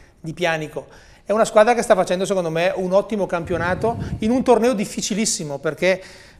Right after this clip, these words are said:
almeno sette, otto squadre sono tutte più o meno dello stesso livello, poi possiamo sindacare che il Casazza abbia qualcosina in più, però Casazza, Vertovese, Ranica, Baradello, sono tutte squadre molto importanti e la differenza quando c'hai i Caglioni,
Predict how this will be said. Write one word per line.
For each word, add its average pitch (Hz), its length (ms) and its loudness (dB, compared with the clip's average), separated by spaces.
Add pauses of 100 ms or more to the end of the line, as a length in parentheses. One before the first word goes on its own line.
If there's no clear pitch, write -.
(140)
almeno 202 300 4
sette, 240 300 2
otto 247 180 2
squadre 214 560 6
sono 196 400 -2
tutte - 320 -2
più 214 160 -2
o 175 60 0
meno 190 320 2
dello 156 240 -2
stesso 147 260 -6
livello, 147 360 -4
poi 151 160 -6
possiamo 151 320 -8
sindacare 151 440 -6
che 151 80 -4
il 151 60 -6
Casazza 151 420 -4
abbia 147 160 -4
qualcosina 151 400 -6
in 139 60 -8
più, 151 180 -6
però 170 180 2
Casazza, 170 380 2
Vertovese, 160 460 0
Ranica, 160 320 0
Baradello, 165 340 0 (280)
sono - 180 -4
tutte 240 180 0
squadre 214 380 4
molto 202 240 0
importanti 156 560 -4 (360)
e 196 200 0
la 196 80 6
differenza 220 640 6
quando 240 180 2
c'hai 165 160 0
i - 20 -2
Caglioni, 135 1600 -4